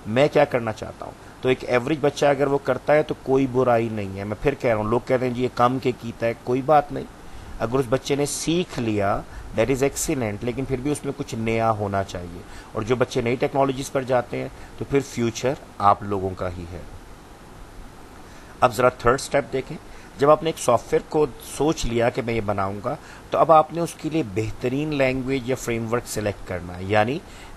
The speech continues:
ऐसा framework, ऐसी language जो कि supportive हो उस काम को करने के लिए। वेब के लिए अलग language है, अलग framework हैं, Android के लिए या sorry, अ, mobile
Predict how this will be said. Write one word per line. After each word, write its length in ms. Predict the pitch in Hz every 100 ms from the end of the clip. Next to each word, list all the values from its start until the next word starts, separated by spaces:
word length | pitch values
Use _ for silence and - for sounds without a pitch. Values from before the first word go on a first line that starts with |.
| -
ऐसा 420 | 120 131 - 156 147
framework, 840 | - 123 117 110 113 117 - -
ऐसी 360 | 139 139 139 123
language 500 | 113 107 104 113 120 - - 98
जो 160 | 98 135
कि 180 | 165
supportive 840 | 151 - 120 - 147 151 - 170 147
हो 340 | 135 135 135 147
उस 140 | -
काम 300 | - 120 113
को 100 | 113
करने 320 | 107 95 98
के 160 | 101 98
लिए। 180 | 95 92 - - -
वेब 160 | 117 - -
के 120 | 170
लिए 180 | 160 160
अलग 380 | - 143 156 135
language 460 | 135 120 104 90
है, 240 | 92 - - - -
अलग 220 | 135 160
framework 640 | - 139 135 120 104 101 -
हैं, 220 | 98 92 - - -
Android 420 | 117 117 117 135 -
के 160 | 151
लिए 280 | 139 139 131
या 120 | 120
sorry, 420 | 113 120 110 101
अ, 180 | 95 101
mobile 520 | 104 113 131 156 165